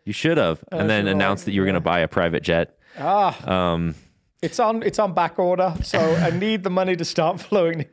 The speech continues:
Speaker 2: quick.
Speaker 1: We should probably stop joking about this.
Speaker 2: <laughs>
Speaker 1: It's a sore subject for a lot of people.
Speaker 2: It
Speaker 1: Um,
Speaker 2: really is, isn't it? Yeah, so, I mean, so many people have, uh, we are talking about giving,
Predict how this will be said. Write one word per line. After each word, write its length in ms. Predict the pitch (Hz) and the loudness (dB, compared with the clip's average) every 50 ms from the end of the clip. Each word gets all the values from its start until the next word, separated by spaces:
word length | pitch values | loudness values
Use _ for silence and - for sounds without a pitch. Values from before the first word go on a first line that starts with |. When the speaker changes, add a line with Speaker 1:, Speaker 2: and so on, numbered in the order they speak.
| _ | _
Speaker 2:
quick. 380 | - - - 117 - - - - - | -6 -4 -4 -4 -6 -8 -12 -4 -2
Speaker 1:
We 80 | 262 | 0
should 140 | 247 - 302 | 0 0 0
probably 240 | - - 185 143 131 | 2 2 2 2 0
stop 260 | - - 123 110 104 | 0 0 0 0 2
joking 360 | 101 120 110 107 - 226 - | 2 0 0 2 0 0 0
about 200 | - 190 269 254 | 0 0 0 2
this. 380 | 285 - 320 202 339 - - - - | 2 2 2 2 2 0 -2 -2 -6
Speaker 2:
<laughs> 60 | - - - _ - | -8 -8 -6 _ -4
Speaker 1:
It's 200 | 180 170 - 170 | -2 0 0 0
a 40 | |
sore 240 | 160 - - 160 143 135 | 0 2 2 2 0 2
subject 420 | - 147 127 113 104 113 107 - | 0 0 0 2 0 0 -2 0
for 100 | - 113 | 0 0
a 60 | 107 | 2
lot 160 | 107 107 104 98 | 2 2 2 0
of 40 | - | 0
people. 260 | - 95 87 90 85 - - 156 160 | -2 -2 0 -2 -4 -4 -6 -4 -2
Speaker 2:
It 120 | 202 247 - | -2 0 0
Speaker 1:
Um, 160 | 277 277 214 | 2 2 2
Speaker 2:
really 140 | 196 180 175 | 0 0 0
is, 120 | 190 202 214 | 0 -2 -4
isn't 200 | 202 190 214 214 | -6 -6 -4 -2
it? 180 | 214 220 220 | -2 -2 -2
Yeah, 180 | 220 208 202 185 | -2 0 0 0
so, 220 | - - - 214 226 | 0 -2 -4 -2 0
I 100 | 190 180 | 0 0
mean, 160 | 185 190 170 | 0 -2 -6
so 240 | - - 202 185 180 | -4 -2 0 0 0
many 200 | 175 175 165 156 | 0 -4 -6 -6
people 340 | - 165 165 156 160 165 156 | -6 -6 -6 -6 -6 -6 -6
have, 140 | 147 143 147 | -6 -2 -2
uh, 180 | 139 139 143 139 - - 202 | 0 0 -2 -4 -6 -12 -10
we 160 | 220 180 190 | -4 0 2
are 140 | 220 220 233 | 2 2 2
talking 240 | 214 240 208 190 196 | 0 0 -2 0 0
about 200 | 170 143 135 117 | -2 -2 -2 -2
giving, 360 | 131 123 113 127 123 139 156 | -6 -6 -6 -6 -8 -8 -12